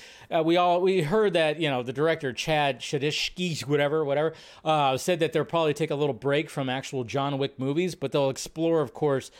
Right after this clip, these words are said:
the world of John Wick, which we're getting the Continental series, and we're getting the Ballerina movie with Ana de Armas.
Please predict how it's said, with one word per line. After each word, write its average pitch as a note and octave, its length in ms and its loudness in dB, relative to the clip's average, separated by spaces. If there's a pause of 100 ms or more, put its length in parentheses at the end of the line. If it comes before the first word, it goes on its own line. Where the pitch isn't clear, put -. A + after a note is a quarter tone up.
(140)
the E3 80 2
world D3 560 2
of A#2 80 0
John A#2+ 340 -2
Wick, C#3 280 -2
which C3 180 -4
we're B2+ 80 -6
getting C#3 380 -2 (160)
the - 80 -12
Continental D3+ 640 -2
series, F3 540 0
and C#3+ 200 -6
we're C3+ 80 -2
getting D3 320 0
the B2+ 80 0
Ballerina C#3+ 800 0
movie C3+ 300 -2
with C3 180 0
Ana C#3+ 260 0
de C#3 220 2
Armas. D3 880 0